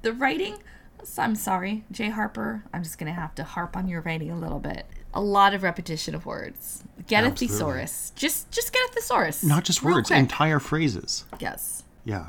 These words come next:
Speaker 2: absolutely. Get, uh, a little bit of variety in there. Um, there are other ways to convey, you know, sort of the things that were being said. And I felt like the writing was a little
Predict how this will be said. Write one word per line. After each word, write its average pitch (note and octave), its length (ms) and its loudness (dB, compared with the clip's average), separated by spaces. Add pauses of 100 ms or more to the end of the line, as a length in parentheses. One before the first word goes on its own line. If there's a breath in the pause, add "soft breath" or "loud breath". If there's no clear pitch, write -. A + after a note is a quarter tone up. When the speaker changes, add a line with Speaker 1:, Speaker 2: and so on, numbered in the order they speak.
Speaker 2:
absolutely. G#2 500 -2
Get, G#2 380 -2
uh, - 60 -10
a F#2+ 1080 -2 (100)
little B2+ 340 4
bit A2+ 140 4
of G#2 60 0
variety G2 500 0
in G2 140 -2
there. G2 520 -4
Um, F2 420 -8 (580 loud breath)
there G#2+ 200 0
are G2 320 2
other G#2+ 200 0
ways G2+ 420 0
to G2+ 260 -2
convey, F#2+ 640 -2 (320)
you F2 80 -10
know, F2 140 -10
sort G2 200 -6
of F#2+ 60 -6
the F#2 60 -8
things F#2+ 220 -6
that F#2+ 80 -6
were G2+ 60 -4
being G2 140 -2
said. G2+ 180 -2 (400 loud breath)
And C#3 440 8 (100)
I - 100 6
felt E3 280 6
like A#2+ 420 6 (220)
the A2+ 280 8
writing A2+ 300 4
was G#2+ 140 2
a A2+ 40 4
little G#2+ 440 4